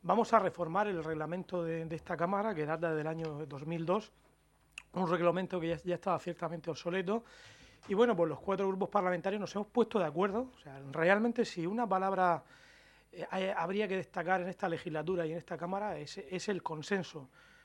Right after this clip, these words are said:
por encima de, de dicotomías políticas, por encima de intereses partidistas, por encima de, del debate político que sea, que ha habido, y ha habido debate enconado y muy duro, es por encima, eh, lo que sobresale es el consenso, y esta es una nueva prueba,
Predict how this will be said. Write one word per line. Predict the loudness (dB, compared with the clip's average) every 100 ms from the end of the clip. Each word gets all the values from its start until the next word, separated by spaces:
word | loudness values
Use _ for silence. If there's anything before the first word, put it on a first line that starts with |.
| _
por | -12 -10
encima | -6 -2 2 2
de, | 4 4 4 4 4 2 0 -4 -8 -12 -12 -14 -14
de | -12
dicotomías | -12 -10 -10 -8 -8 -8
políticas, | -8 -6 -4 -4 -4 -2 -4 -6
por | -12
encima | -14 -12 -10 -8 -8
de | -8 -8
intereses | -10 -12 -12 -12
partidistas, | -12 -14 -8 -8 -4 -6 -6
por | -10
encima | -12 -12 -12
de, | -12 -12
del | -12
debate | -6 -4 -4 -6
político | -8 -6 -8
que | -8
sea, | -18 -20 -20 -20 -20 _
que | 8
ha |
habido, | 10 8 6 4
y | 0
ha | -6
habido | -8
debate | -6 -6 -6 -6 -8 -16 -20 -20 _
enconado | -10 -8 2 4 6 4
y | 2
muy | -2 -2
duro, | 0 -2 -4 -14 -16 -12
es | -12
por | 4 6 6
encima, | 2 0 2 4 2 0
eh, | -4 -4 -4 -8 -10 -12 -14 -16
lo | -14 -10 -8
que | -8 -8 -10
sobresale | -10 -10 -8 -4 -2
es | -2 -8
el | -10
consenso, | -12 -8 -10 -10 -14
y | -14
esta | -12
es | -12
una | -10
nueva | -10 -10
prueba, | -6 -4 -4